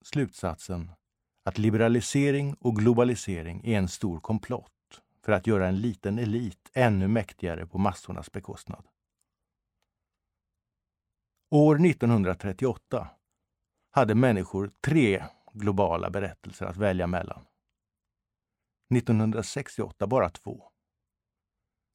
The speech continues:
Nittonhundranittioåtta var en enda berättelse förhärskande. Men tjugohundraarton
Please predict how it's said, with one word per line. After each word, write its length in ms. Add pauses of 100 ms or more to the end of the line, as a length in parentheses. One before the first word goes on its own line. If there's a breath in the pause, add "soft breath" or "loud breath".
(100)
Nittonhundranittioåtta 1300 (380)
var 220
en 260
enda 280
berättelse 520
förhärskande. 600 (1300)
Men 360
tjugohundraarton 1300